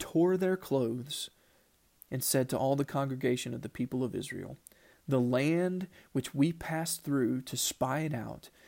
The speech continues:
is an exceedingly good land. If the Lord delights in us, he will bring us into this land and give it to us,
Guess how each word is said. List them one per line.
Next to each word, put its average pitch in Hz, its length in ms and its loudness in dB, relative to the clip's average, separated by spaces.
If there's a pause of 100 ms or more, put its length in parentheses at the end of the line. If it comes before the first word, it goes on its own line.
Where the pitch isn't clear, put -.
(120)
is 143 140 2
an 160 80 8
exceedingly 165 720 4
good 147 440 4
land. 113 460 -4 (640)
If 156 180 2
the 170 100 6
Lord 165 500 8
delights 139 580 4
in 151 140 0
us, 135 320 2
he 208 200 2
will 247 180 2
bring 175 440 0
us 160 200 0
into 143 300 -2
this 127 220 -4
land 131 320 -6
and 156 240 4
give 180 240 2
it 277 120 -4
to 127 220 2
us, - 360 -2